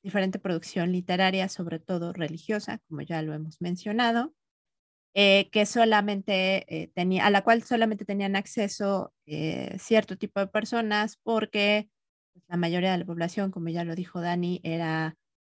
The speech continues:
eh, analfabeta y no conocía el, el latín. So-, ellos solamente manejaban, pues, las propias variaciones, eh, lingüísticas y dialécticas de cada región. Entonces era complicado que las personas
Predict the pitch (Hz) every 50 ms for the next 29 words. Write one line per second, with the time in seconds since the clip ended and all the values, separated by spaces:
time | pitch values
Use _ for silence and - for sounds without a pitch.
0 | _ _ 170 170 160 160 160 165 156 - 175 175 180 180 - - 208 202 240 233
1 | - - 208 208 214 208 - - 196 208 214 214 220 226 233 - - - 196 202
2 | 196 - 214 208 190 190 185 - - 226 220 208 202 196 185 185 - - 170 165
3 | 160 165 165 165 170 - - - 165 165 170 180 175 - 262 254 269 320 - _
4 | _ _ _ _ _ _ _ - - - - 175 185 175 180 180 - 202 185 180
5 | 180 180 175 165 175 175 175 190 180 175 175 170 165 170 180 - - 190 175 175
6 | 180 180 180 160 156 - _ _ _ _ _ _ _ - 196 196 196 - - 226
7 | 220 214 - 226 214 202 202 202 - - _ _ - _ - - 196 196 202 196
8 | 190 190 - - 208 196 202 196 190 190 - - - - - - - _ _ _
9 | - 175 175 175 180 170 175 - 180 196 196 185 196 220 - - 202 - - 190
10 | 180 185 - 190 175 180 175 170 170 175 175 185 175 - - - - - 165 160
11 | 160 165 170 160 160 185 185 190 190 190 190 180 165 - - 190 190 247 359 _
12 | _ _ _ _ _ _ - 170 165 160 175 165 - 180 175 - 180 180 202 196
13 | - - 165 170 160 - 156 - - 202 226 214 202 185 - 175 160 160 160 -
14 | _ 156 - - - 170 165 160 160 165 -